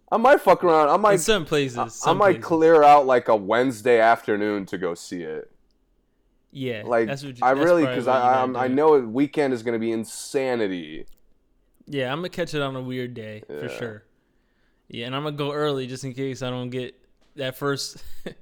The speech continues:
Speaker 2: like, the closest time to when I show up there. I'm gonna just,
Speaker 1: Right.
Speaker 2: you know, I might show up at the morning and get it, like, for the later that day. Yeah.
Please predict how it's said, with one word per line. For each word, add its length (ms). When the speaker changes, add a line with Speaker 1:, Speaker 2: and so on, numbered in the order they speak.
Speaker 2:
like, 160
the 100
closest 500
time 340
to 60
when 160
I 100
show 300
up 160
there. 200
I'm 140
gonna 120
just, 260
Speaker 1:
Right. 100
Speaker 2:
you 100
know, 360
I 60
might 260
show 220
up 80
at 120
the 80
morning 460
and 180
get 160
it, 200
like, 320
for 180
the 80
later 300
that 200
day. 360
Yeah. 300